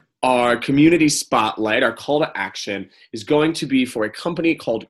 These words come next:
Culture Shock, specifically Culture Shock Las Vegas. They are an international company, um, with chapters all throughout the U S and Canada. Um, I am lucky enough to know and know, uh, a handful of friends that work for Culture Shock Las Vegas.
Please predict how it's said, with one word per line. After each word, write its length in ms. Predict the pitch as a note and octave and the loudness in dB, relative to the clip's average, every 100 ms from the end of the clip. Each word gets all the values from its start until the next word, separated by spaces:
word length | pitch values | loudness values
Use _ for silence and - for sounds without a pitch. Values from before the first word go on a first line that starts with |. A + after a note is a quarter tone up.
| - - | -8 -2
Culture 320 | F#3 - B2+ | -2 -2 -6
Shock, 580 | - - G2 C#3+ - - | -6 -4 -4 -6 -10 -14
specifically 840 | - - - E3+ E3+ - A2+ G#2 | -12 -10 -6 -4 -4 -6 -4 -4
Culture 340 | - C#3 C#3 | -4 -8 -6
Shock 320 | B2 A#2+ A2 - | -6 -4 -6 -8
Las 360 | G2+ F#2+ F2+ - | -8 -6 -8 -12
Vegas. 720 | F2+ G2+ F#2 F#2+ - - - - - - | -8 -6 -4 -4 -6 -10 -16 -18 -20 0
They 120 | C3+ | 2
are 120 | C3 A#2+ | 2 0
an 100 | A#2 | -2
international 520 | D3+ D3+ C#3+ - C3 | -2 0 -2 -4 -8
company, 560 | - A#2+ G#2 B2 C4 _ - - _ | -6 -8 -6 -6 -8 _ -20 -20 _
um, 340 | A2+ A#2 A2+ A2 | -4 -2 -2 -4
with 180 | A#2 | -4
chapters 720 | - C#3 C3+ C#3+ B2 A#2 - _ _ _ _ - - - - | -4 -4 -2 -2 -2 -4 -10 _ _ _ _ -20 -20 -14 -2
all 220 | C3+ D3+ | 0 0
throughout 420 | D#3+ D3+ C#3 - | 0 0 2 0
the 60 | G#2+ | -6
U 260 | C3 F#3 | -2 0
S 220 | E3 D#3 - | 0 -2 -8
and 140 | G#2+ | -10
Canada. 480 | - A2+ A2 A#2 F3+ _ - _ G#2+ | -6 -4 -2 -2 -6 _ -20 _ -6
Um, 300 | G#2+ G#2 G#2 - | -4 -4 -8 -4
I 340 | B2+ C3 C3+ | -2 0 0
am 160 | C3 C3 | 0 -2
lucky 220 | A#2+ B2+ | -2 -2
enough 240 | A#2 A2+ - - | -2 -4 -10 -10
to 380 | A#2 A2+ A2+ G#2 | -6 -2 -2 -4
know 500 | G2 B2 B2 A#2 A#2 | -4 -2 -2 -2 -4
and 100 | A2+ | -4
know, 240 | A2 A2 A#2 | -4 -4 -6
uh, 260 | G#2 F#2+ F#2+ - _ _ _ | -12 -14 -16 -20 _ _ _
a 40 | - | -6
handful 360 | G3+ A3 D3 | -4 -4 -6
of 80 | A#2 | -6
friends 280 | B2 A2+ A2 | -6 -6 -6
that 120 | - | -6
work 160 | A2 - | -8 -10
for 100 | A2 | -14
Culture 240 | B2 B2 | -12 -10
Shock 300 | A#2 G#2+ G#2 | -6 -6 -6
Las 200 | G2+ - | -8 -8
Vegas. 520 | G#2 G2+ G#2 A2+ - | -10 -6 -6 -6 -12